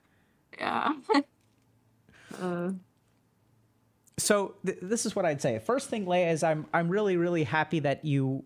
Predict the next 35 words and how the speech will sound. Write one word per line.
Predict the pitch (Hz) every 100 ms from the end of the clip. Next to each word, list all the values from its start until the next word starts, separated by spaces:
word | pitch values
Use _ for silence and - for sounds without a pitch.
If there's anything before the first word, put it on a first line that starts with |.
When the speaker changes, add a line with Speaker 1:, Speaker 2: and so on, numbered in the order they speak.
| -
Speaker 2:
were | 143 139
able | 147 151 156
to | 147 147
do | 139
s-, | 135 - - 131 - _ -
some | - 156 160 156 151
meditation | 139 131 127 123 135 - 214
and | 196 143
you | 143
were | 143
able | 131 135 139
to | -
have | 110 117 120
this | 123 -
transcendent | - 120 113 113 113 107
experience. | 113 - 127 120 151 202 - - _ _ _ _ _ _ _ _ _
Um, | 165 143 135 -
I | 151
would | 156 160
encourage | 143 - 165 165 160
you | 170 147
to | 143
continue | 135 120 135 135 147
meditating. | 147 147 143 156 156 185 165
Are | 147
you | 135 135 -
able | 143 147 147
to | 143
do | 127 135
that, | 165 170
do | 175
you | 180
think? | 196 240 - _ _ _ _ _ _ _ _ _ _ _ _ _ _ _ _ _ _ _ _ _ _ -
Speaker 1:
Technically, | 269 196 175
yes. | 170 160 - -